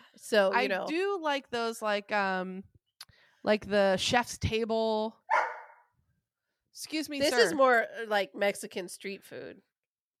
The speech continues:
Speaker 2: Is this real? Or is
Speaker 1: What?
Speaker 2: this a false alarm? He's sitting by the door like he has to potty.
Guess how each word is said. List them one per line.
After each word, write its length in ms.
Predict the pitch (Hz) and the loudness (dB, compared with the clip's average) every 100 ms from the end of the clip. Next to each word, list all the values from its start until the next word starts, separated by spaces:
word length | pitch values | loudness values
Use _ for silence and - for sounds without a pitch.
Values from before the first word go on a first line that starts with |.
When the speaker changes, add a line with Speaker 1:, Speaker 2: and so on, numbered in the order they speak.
| _ _ _ _ _ _ _ _ _ _ _ _ _ _ _ _ _ _ _ _ 294 | _ _ _ _ _ _ _ _ _ _ _ _ _ _ _ _ _ _ _ _ -8
Speaker 2:
Is 80 | |
this 200 | 208 320 | -6 -4
real? 320 | 247 240 233 247 _ _ _ _ _ - | 0 0 0 -4 _ _ _ _ _ -6
Or 120 | 190 | -2
is 120 | 196 | -2
Speaker 1:
What? 80 | 202 | 0
Speaker 2:
this 480 | 202 214 - - - _ _ _ _ _ _ _ _ _ _ - | 0 0 -4 -14 -18 _ _ _ _ _ _ _ _ _ _ -8
a 80 | 196 | 0
false 260 | 190 185 | 2 4
alarm? 380 | 180 170 151 190 _ - | 2 0 -2 -8 _ -10
He's 180 | 220 - | -8 -4
sitting 300 | 233 233 220 | -2 -2 0
by 100 | 202 | -2
the 80 | |
door 200 | 196 190 | 0 0
like 160 | 185 180 | 0 -2
he 100 | 190 | -4
has 220 | 196 190 | -2 -4
to 80 | - | -2
potty. 480 | - - - - - | -4 -2 -4 -6 -8